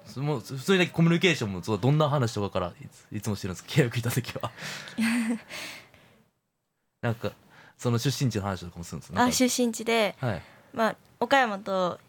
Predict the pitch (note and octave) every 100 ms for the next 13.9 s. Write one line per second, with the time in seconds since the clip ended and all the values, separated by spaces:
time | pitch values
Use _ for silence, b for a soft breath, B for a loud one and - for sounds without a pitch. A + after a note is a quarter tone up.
0 | _ G#3+ G#3 - G#3+ G3 G3 F#3+ C#3 A2
1 | F2+ G#3 F3+ F#3 F3+ E3+ b b b b
2 | b b _ G#3+ G#3 - - - - C#4+
3 | B3 G#3 F#3+ F#3 G3 F#3+ G3 F#3 - _
4 | _ - A3 G#3+ A3 B3+ C#4+ D4 B3 -
5 | A3+ G#3+ G#3 A#3 A3+ A3+ A3+ G#3+ G3+ B3+
6 | A#3 G#3+ A3 G#3 F#3+ G#3 G3+ F#3+ - A3
7 | G#3+ C3+ B2 F#2 - G2+ F2+ G2 - -
8 | A3+ G#3 A3+ A3+ A3 A3 G#3 G3 - D#3
9 | D3+ C#3 C3 B2 A2+ B2+ G#2 F#2+ - E2+
10 | - b b b - B2+ A2 - F#2+ C3
11 | B2+ B2 B2+ B2 C3+ A#2+ A#2+ A#2 F#2+ F2+
12 | E2+ - B2+ - C#3 B2+ G#2+ A#2+ - G2+
13 | F#2+ - A#2 G#2+ - G#2+ G2 F#2+